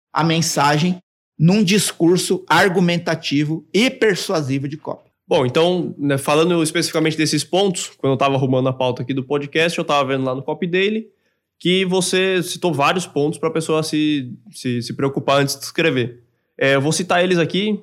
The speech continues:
Speaker 2: você dá uma, uma ampliada neles, dá uma explicação pra eles, pode ser?
Speaker 1: Claro,
Speaker 2: Então.
Speaker 1: e aí é muito importante que você que tá ouvindo pelo Spotify ou você que tá assistindo pelo YouTube, é, já fica aqui um,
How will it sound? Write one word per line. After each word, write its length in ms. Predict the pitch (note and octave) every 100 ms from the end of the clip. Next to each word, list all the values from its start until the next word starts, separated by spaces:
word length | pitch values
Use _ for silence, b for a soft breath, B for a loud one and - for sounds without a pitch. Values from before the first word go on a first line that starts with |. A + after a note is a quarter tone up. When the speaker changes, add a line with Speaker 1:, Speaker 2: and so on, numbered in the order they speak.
| -
Speaker 2:
você 160 | - D#3+
dá 140 | D3+
uma, 680 | E3 E3 D#3+ D3 C3+ A#2+ - - _ _ -
uma 280 | B2+ C3+ -
ampliada 600 | A3+ A3 F3 F#3 E3 B2+
neles, 260 | D#3 C#3 B2
dá 100 | D3+
uma 60 |
explicação 540 | D3+ - C#3+ C3+ C#3 C3+
pra 160 | C3
eles, 100 | A#2+
pode 200 | - C#3
ser? 240 | G#3+ G#3+ - -
Speaker 1:
Claro, 400 | F#3 A3 G#3 -
Speaker 2:
Então. 200 | A3+ G3+
Speaker 1:
e 120 | F3 F3
aí 240 | G3+ C4+
é 60 | A#3
muito 280 | G#3+ C#4 C#4+
importante 760 | - A3 C#3+ - G3 B3 A#3+
que 140 | - F3
você 420 | F#3+ C#3+ - A#3
que 100 | -
tá 140 | -
ouvindo 580 | F#3+ D3+ A#2+ D#3 F#3 C3
pelo 260 | A2 C3 C3
Spotify 760 | - C#3+ C3 - D3+ C#3+ C3
ou 60 | A#2+
você 420 | C#3 C3+ - E3+
que 80 | -
tá 100 | C3+
assistindo 640 | C3 B2 - - C3 G#2+ - _ _ _
pelo 240 | - E3+ D#3+
YouTube, 800 | B2 A#2+ D#3+ G#3+ D3+ A2 G2 - _ _ _ -
é, 800 | A#2 A#2 A#2+ A#2 A2+ A2 - - _ _
já 180 | B2 C#3+
fica 300 | - G#3+ G#3
aqui 480 | E3+ F#3+ F#3+ A3+ -
um, 260 | F#3+ G3